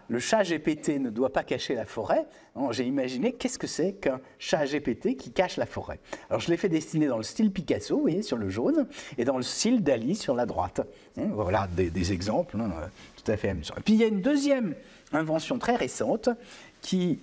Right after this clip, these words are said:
euh, a été développée d'abord chez Google, et c'était l'idée de, d'utiliser ces, ces réseaux, mais vous voyez, au départ, on fait de l'apprentissage supervisé, c'est-à-dire qu'on donne des exemples et on donne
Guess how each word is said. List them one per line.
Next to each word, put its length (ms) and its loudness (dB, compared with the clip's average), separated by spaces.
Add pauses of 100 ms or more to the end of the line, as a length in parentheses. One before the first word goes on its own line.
(100)
euh, 240 0 (260)
a 140 0
été 420 0 (260)
développée 440 2
d'abord 300 0
chez 260 -2 (180)
Google, 640 2 (380)
et 320 0
c'était 300 -2
l'idée 320 4
de, 300 0 (240)
d'utiliser 600 4
ces, 320 -4
ces 100 -2
réseaux, 180 2
mais 140 4
vous 60 -6
voyez, 240 4 (120)
au 80 4
départ, 320 4
on 40 0
fait 100 2
de 60 0
l'apprentissage 420 0
supervisé, 400 0
c'est-à-dire 220 -6
qu'on 120 -2
donne 220 4
des 180 0
exemples 380 0
et 60 2
on 60 0
donne 220 4